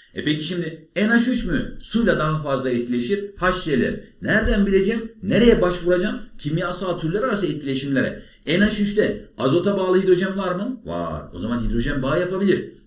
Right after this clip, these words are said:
Ama H C L hidrojen bağı yapamaz. Suda hidrojen bağı yapıyor mu? Evet. O zaman suyun içerisinde hidrojen bağı yapan moleküller yapamayanlara göre daha fazla çözünürler. Dolayısıyla burada en fazla olan bir, sonra iki, sonra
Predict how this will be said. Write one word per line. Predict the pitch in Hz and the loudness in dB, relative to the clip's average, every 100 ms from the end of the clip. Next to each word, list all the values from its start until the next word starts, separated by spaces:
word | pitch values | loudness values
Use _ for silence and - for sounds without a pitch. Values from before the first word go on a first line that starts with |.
| - | -8
Ama | 113 139 | -2 0
H | 165 - | 0 -2
C | 170 160 | 0 0
L | |
hidrojen | 156 151 151 147 | -2 -4 -4 -4
bağı | 139 151 | -2 -4
yapamaz. | 135 104 - - _ _ | -4 -6 -8 -14 _ _
Suda | - 202 269 | -6 4 6
hidrojen | 247 214 202 185 165 | 8 6 4 4 2
bağı | 156 | 2
yapıyor | 151 151 156 170 | 0 2 0 -2
mu? | - - - | -8 -12 -10
Evet. | 87 95 90 - - | -6 -2 -4 -4 -4
O | |
zaman | 127 156 | -2 -2
suyun | - 107 135 | -4 -2 2
içerisinde | 233 240 220 - - 98 - - - | 2 2 0 -2 -2 -4 -6 -16 -4
hidrojen | 123 151 165 143 147 214 220 | 0 0 0 -2 -2 -2 0
bağı | 202 175 156 | 0 2 0
yapan | - 147 127 107 | 0 -2 0 2
moleküller | 117 175 214 214 214 214 233 - - _ _ _ | 2 2 2 0 0 2 0 -4 -12 _ _ _
yapamayanlara | 90 95 135 131 110 107 98 98 98 | -10 -8 -4 -2 -2 -4 -4 -4 -4
göre | 104 139 165 - - - | -4 -2 -4 -8 -18 -16
daha | - - | -14 -16
fazla | - 82 80 | -16 -16 -14
çözünürler. | 78 76 71 69 67 67 - - _ 90 | -16 -18 -18 -20 -20 -20 -20 -20 _ -2
Dolayısıyla | 110 139 139 151 131 135 | 2 2 2 0 0 0
burada | 135 135 | -2 -2
en | 143 175 | -4 -4
fazla | - 135 117 | -4 -4 -2
olan | 107 101 87 | -2 -2 0
bir, | 311 - - - | 0 0 -4 -12
sonra | - 269 123 | -4 -2 -2
iki, | 101 90 87 110 104 - - | -4 -8 -4 -2 -2 -4 -12
sonra | - 113 104 101 135 175 | -8 -4 -2 -2 -2 -4